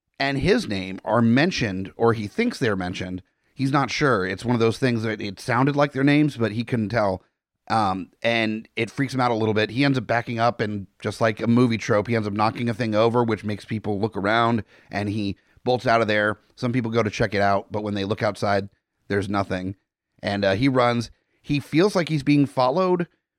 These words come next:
and so he cuts through a couple, like, alleys and bobs and weaves and ends up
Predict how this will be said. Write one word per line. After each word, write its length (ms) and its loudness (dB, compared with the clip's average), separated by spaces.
and 240 0
so 120 0
he 80 -4
cuts 280 -8
through 480 0
a 80 -8
couple, 540 -2
like, 200 -4
alleys 580 0
and 420 -4
bobs 340 0
and 160 2
weaves 340 0
and 100 -2
ends 180 0
up 200 0